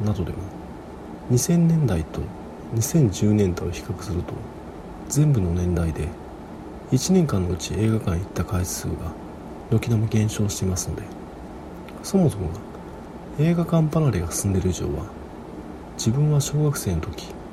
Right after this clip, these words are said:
親に映画館へ連れて行ってもらったことはあっても、子供を映画館へ連れて行ったことはないというのが基準となるとも仕方ないのかもしれません。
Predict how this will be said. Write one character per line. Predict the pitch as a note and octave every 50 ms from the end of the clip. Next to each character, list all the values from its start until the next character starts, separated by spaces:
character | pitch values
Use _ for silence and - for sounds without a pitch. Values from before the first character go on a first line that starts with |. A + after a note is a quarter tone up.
| - - - - - - - -
親 | A2+ A2+ A#2+ A#2+
に | A2+ F#2+ F2+
映 | G#2 G#2+
画 | G#2 G#2+
館 | - -
へ | E2
連 | D2+
れ | D#2+
て | - - G3+ F#2 G2+
行 | F#2+
っ | -
て | - F2+
も | F2
ら | F2+ F#2
っ |
た | F#2 F2
こ | F#2
と | - -
は | G#2
あ | G#2
っ | -
て | - - F2
も、 | D#2 - F#2 - - - - - - - - - - - - - -
子 | - - C3
供 | C#3+ C#3 C3+ C3 B2
を | A#2+
映 | B2 C3 B2+
画 | C3 B2+
館 | A2 -
へ | F#2
連 | D#2+
れ | D2+ D2
て | - - A2+
行 | G#2 G#2 G#2 -
っ | -
た | - E2
こ | D2 -
と | -
は | E2+
な | E2+ F2+ E2
い | E2 - - - - - - - - -
と | - A2
い | G2+ F#2
う | F2+
の | E2 E2
が | - - - - - - - - - - - - - - - - -
基 | - B2
準 | A#2 C3 B2+ A#2+
と | - -
な | A2+ A2+ G#2
る |
と | - -
も | E2 D#2+ E2+
仕 | - -
方 | - A#2+ A2+ A2+
な | A2 G#2
い |
の | F#2
か | D2+ -
も | D#2+ D#2+
し | E2 -
れ | -
ま | E2
せ | -
ん。 | -